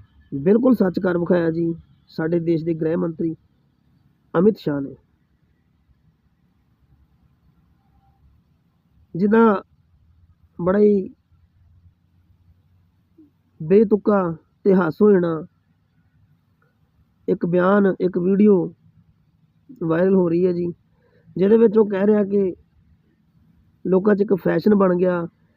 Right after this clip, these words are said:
ਕਿ ਅੰਬ-, ਅਹ, ਅੰਬੇਡਕਰ, ਅੰਬੇਡਕਰ, ਅੰਬੇਡਕਰ, ਅੰਬੇਡਕਰ, again and again ਉਹਨੇ ਜ਼ਿਕਰ ਕੀਤਾ, ਅਹ, ਕਿ ਲੋਕ ਇੱਦਾਂ ਕਹਿੰਦੇ ਨੇ, "ਜੇਕਰ ਇਹਨਾਂ ਭਗਵਾਨ ਦਾ ਨਾਂ ਲਿਆ ਹੁੰਦਾ ਤੇ ਸੱਤ ਜਨਮਾਂ ਤੱਕ ਸਵਰਗ ਮਿਲ ਜਾਣਾ ਸੀ।"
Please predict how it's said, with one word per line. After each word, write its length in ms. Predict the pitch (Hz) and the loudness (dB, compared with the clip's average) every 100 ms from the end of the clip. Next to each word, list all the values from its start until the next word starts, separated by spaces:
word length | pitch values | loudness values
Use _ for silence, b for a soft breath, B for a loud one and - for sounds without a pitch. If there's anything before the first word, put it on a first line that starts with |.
| _ | _
ਕਿ 120 | 196 190 | 0 0
ਅੰਬ-, 280 | 185 - | 0 -4
ਅਹ, 280 | 185 170 170 | -4 -4 -4
ਅੰਬੇਡਕਰ, 440 | 170 196 196 196 180 | -2 -2 -2 -4 -4
ਅੰਬੇਡਕਰ, 460 | 180 185 180 185 | -2 -4 -4 -6
ਅੰਬੇਡਕਰ, 540 | 175 170 180 175 180 170 | -4 -4 -4 -6 -6 -6
ਅੰਬੇਡਕਰ, 400 | 170 170 180 180 | -6 -6 -8 -10
again 400 | 180 175 180 175 | -8 -6 -4 -4
and 180 | 170 165 | -6 -6
again 220 | 170 170 | -6 -6
ਉਹਨੇ 260 | 170 165 - _ 170 | -6 -8 -12 _ -10
ਜ਼ਿਕਰ 220 | 160 160 | -10 -10
ਕੀਤਾ, 320 | 160 151 165 | -12 -12 -12
ਅਹ, 1200 | 165 _ _ _ _ _ _ _ _ _ - 175 165 | -14 _ _ _ _ _ _ _ _ _ -6 -2 0
ਕਿ 160 | 214 | 2
ਲੋਕ 220 | 208 208 | 4 4
ਇੱਦਾਂ 240 | 196 185 185 | 2 -2 -2
ਕਹਿੰਦੇ 300 | 180 185 196 | -2 0 -2
ਨੇ, 160 | 185 185 _ _ 156 | -2 -6 _ _ -2
"ਜੇਕਰ 540 | 185 220 233 214 156 - _ _ | 4 4 4 2 0 -6 _ _
ਇਹਨਾਂ 300 | 214 214 226 | 2 4 4
ਭਗਵਾਨ 420 | 214 220 202 180 151 | 4 2 2 0 -2
ਦਾ 100 | 165 | -6
ਨਾਂ 240 | 170 160 | -6 -6
ਲਿਆ 160 | 165 175 | -6 -6
ਹੁੰਦਾ 300 | 165 156 156 _ _ _ | -8 -10 -14 _ _ _
ਤੇ 100 | - | -2
ਸੱਤ 500 | 190 - - 202 - 190 | -2 -2 0 0 0 0
ਜਨਮਾਂ 320 | 180 170 160 | 0 0 -4
ਤੱਕ 260 | 131 123 _ _ _ _ _ _ _ _ _ _ _ | -8 -14 _ _ _ _ _ _ _ _ _ _ _
ਸਵਰਗ 320 | _ 190 185 | _ -2 0
ਮਿਲ 200 | 175 151 | -2 -4
ਜਾਣਾ 220 | 139 120 | -8 -12
ਸੀ।" 180 | 131 - | -16 -20